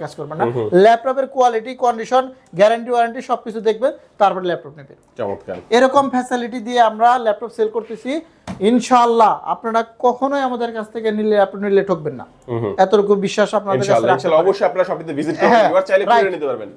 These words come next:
Speaker 1: রাইট। এই একটা ল্যাপটপ ফাইভ ফোর নাইন, ফাইভ ফোর ডাবল জিরো।
Speaker 2: ফাইভ ফোর ডাবল জিরো।
Speaker 1: হ্যাঁ, ডেলের মধ্যে যারা অল্প টাকায় ল্যাপটপ নিতে চান, এইট জেনারেশন লাগবে,
Speaker 2: হুম।
Speaker 1: তাদের জন্য এই ল্যাপটপ। দেখেন, ফেস লক সহ আছে,
Speaker 2: হুম।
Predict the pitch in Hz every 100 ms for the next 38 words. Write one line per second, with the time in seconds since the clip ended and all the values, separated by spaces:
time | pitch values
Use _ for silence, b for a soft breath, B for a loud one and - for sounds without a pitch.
0 | 196 226 208 - _ _ 233 247 226 226
1 | 202 196 240 247 202 208 220 208 196 208
2 | - _ _ _ 214 214 233 208 180 160
3 | 147 131 - 135 135 160 135 131 127 117
4 | 107 180 185 131 - 151 214 240 240 226
5 | 233 262 214 214 214 214 202 208 208 208
6 | 196 185 175 185 185 170 185 190 214 -
7 | - 185 180 180 190 185 202 175 170 202
8 | 180 175 165 175 170 165 156 147 b b
9 | - 156 147 - 165 185 170 - 175 180
10 | 180 302 -